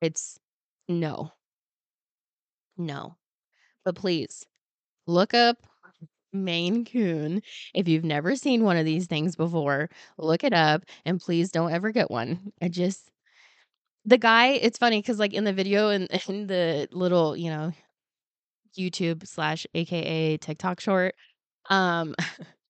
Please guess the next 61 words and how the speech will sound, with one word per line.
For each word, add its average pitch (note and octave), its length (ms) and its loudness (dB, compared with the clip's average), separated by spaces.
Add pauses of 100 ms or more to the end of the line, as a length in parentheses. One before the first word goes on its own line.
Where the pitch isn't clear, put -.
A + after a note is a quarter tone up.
(240)
the A3 80 2
guy F3 220 2
was F3+ 200 0
like, E3 260 0
"This E3+ 300 2
is, A3 180 0 (240)
this F3 260 0
is F#3+ 140 2
our D#3+ 120 0
cat." D3 480 0
And F#3+ 140 -2
she's G#3 180 -8
like, B3 180 -8
"Yeah." D#4 180 -2
And G#3+ 100 0
he G#3 80 0
goes, F3+ 160 -2
"We're F#3+ 180 2
taking A#3 320 2
it A3 140 -2
back." E3+ 380 0
And G3+ 100 -4
she A#3+ 100 -6
goes, C4 180 -4
"No, E4 300 0
we're C#4+ 140 -2
gonna C#4+ 140 -4
keep D4+ 180 -4
him." A#3 100 2 (340)
He's B3+ 160 0
like, B3+ 160 0
"This C4+ 240 2
thing D#4+ 220 2
is C4 100 -2
gonna A3+ 300 0
eat B3+ 260 0
us." E3 320 4 (100)
That C4 440 4
is A#3 380 -2
my A3 280 2
reaction G#3 540 2
exactly. F#3+ 600 0
"This G#3+ 400 -2
thing G#3 320 0
is F3+ 180 -4
gonna E3 260 0
eat D#3+ 200 -2
us." - 380 -6 (640)
They G#3 180 4
are D#4 140 4
nocturnal A#3+ 540 2
creatures. A3+ 640 -2
They A3+ 120 6
are D4 180 6
up C4+ 180 6
at G#3 160 0
night. D#3 280 -2
When G3 180 0
you B3+ 140 0
are D4 100 0
sleeping, D4+ 560 -6